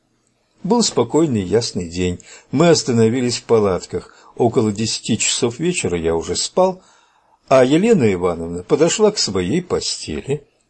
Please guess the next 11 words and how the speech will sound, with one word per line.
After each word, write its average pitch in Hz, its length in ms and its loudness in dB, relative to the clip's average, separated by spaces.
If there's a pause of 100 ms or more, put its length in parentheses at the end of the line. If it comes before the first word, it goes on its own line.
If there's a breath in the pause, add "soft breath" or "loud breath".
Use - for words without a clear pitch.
(160)
и 131 120 0
хотела 120 460 0
открыть 120 340 -2
шерстяное 127 640 -2
одеяло. 156 680 -4 (640)
Но 104 180 0
едва 110 400 4
она 101 160 -2
дотронулась 98 720 -2
до 95 100 -8
него, 87 360 -4